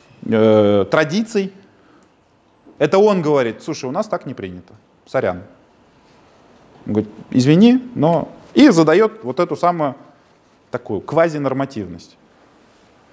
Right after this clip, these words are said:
Она квази, потому что не, не, нет нигде, э, не отбита, так сказать,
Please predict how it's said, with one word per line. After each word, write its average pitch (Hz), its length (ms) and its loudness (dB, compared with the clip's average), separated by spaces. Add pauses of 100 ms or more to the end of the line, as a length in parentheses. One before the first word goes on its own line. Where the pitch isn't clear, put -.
(480)
Она 143 180 0
квази, 185 300 -2
потому 135 200 -8
что 139 140 -12
не, 143 140 -6
не, 147 220 -6
нет 156 340 -4
нигде, 120 480 0
э, - 380 -12
не 120 120 0
отбита, 127 540 -4
так 95 140 -10
сказать, 95 240 -8